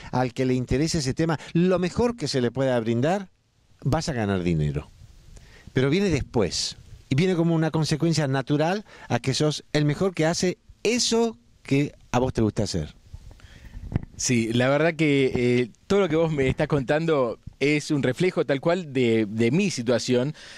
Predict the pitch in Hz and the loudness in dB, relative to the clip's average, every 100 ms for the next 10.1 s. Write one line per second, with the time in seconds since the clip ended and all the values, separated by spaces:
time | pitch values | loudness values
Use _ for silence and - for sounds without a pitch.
0 | - _ _ _ - 120 143 143 151 156 | -20 _ _ _ -4 -2 0 0 0 0
1 | 131 117 - 110 113 127 147 143 135 131 | 2 2 -2 -4 -2 0 0 0 0 -2
2 | 127 151 147 175 175 139 117 113 107 101 | 0 0 0 -2 -2 0 2 2 2 2
3 | 123 143 139 147 147 - 127 131 123 160 | 2 2 2 2 0 0 0 2 2 0
4 | 208 - 107 123 123 123 117 113 107 104 | -2 -6 -2 0 0 0 2 0 0 -2
5 | 104 - 123 147 117 123 127 127 127 113 | -2 -2 -2 -2 0 0 0 2 0 0
6 | 151 156 202 156 143 127 131 123 113 123 | 0 0 -2 0 0 0 0 0 0 2
7 | 143 135 143 139 - 165 - - - - | 0 0 0 0 0 -2 -4 -18 -18 -16
8 | - 156 156 156 156 151 151 - - - | -2 0 4 4 4 4 2 0 -20 -20
9 | - - 143 156 226 220 202 247 196 127 | -20 -6 0 2 2 0 0 0 2 0
10 | 107 | -2